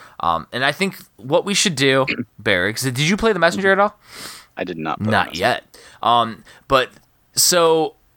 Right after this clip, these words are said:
Speaker 1: the thing is, is that what we should do to finish out the episode, finish out twenty nineteen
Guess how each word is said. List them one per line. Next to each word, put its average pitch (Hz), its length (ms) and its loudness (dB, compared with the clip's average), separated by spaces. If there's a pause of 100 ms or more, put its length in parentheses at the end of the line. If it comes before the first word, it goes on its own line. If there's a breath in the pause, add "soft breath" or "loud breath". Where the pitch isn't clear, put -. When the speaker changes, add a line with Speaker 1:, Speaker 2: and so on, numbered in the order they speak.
(200)
Speaker 1:
the 147 140 0
thing 214 280 2
is, 185 260 2
is 123 140 -2
that 117 180 4
what 147 120 2
we 185 80 2
should 170 180 -2
do 160 120 2
to 147 60 -4
finish 143 360 -4
out 123 180 0
the 107 120 0
episode, 98 400 -2
finish 220 300 2
out 180 400 -2
twenty 170 300 -2
nineteen 117 500 -6